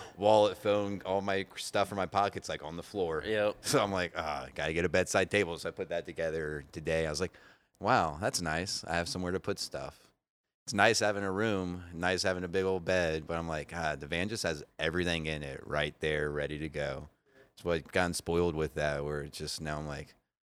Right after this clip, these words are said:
Speaker 2: <sighs> "I don't have just everything's just ready for me."
Speaker 1: Yep, gotta redo that furniture game.
Speaker 2: Yeah, that's not fun.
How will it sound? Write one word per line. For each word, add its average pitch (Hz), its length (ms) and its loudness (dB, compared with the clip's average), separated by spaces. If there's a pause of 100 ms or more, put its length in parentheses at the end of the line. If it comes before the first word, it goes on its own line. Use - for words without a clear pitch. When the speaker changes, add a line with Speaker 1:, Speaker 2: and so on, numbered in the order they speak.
(340)
Speaker 2:
<sighs> - 480 -16
"I 82 80 -12
don't 78 240 -12
have 80 160 -8
just 80 220 -8
everything's 80 420 -6
just 76 220 -12
ready 82 240 -4
for 73 240 -16
me." 71 260 -16
Speaker 1:
Yep, 107 320 2
gotta 107 220 6
redo 110 400 4
that 107 160 10
furniture 107 460 2
game. 101 340 -2 (100)
Speaker 2:
Yeah, 71 360 0 (160)
that's 76 180 -10
not 62 240 -8
fun. 71 320 -10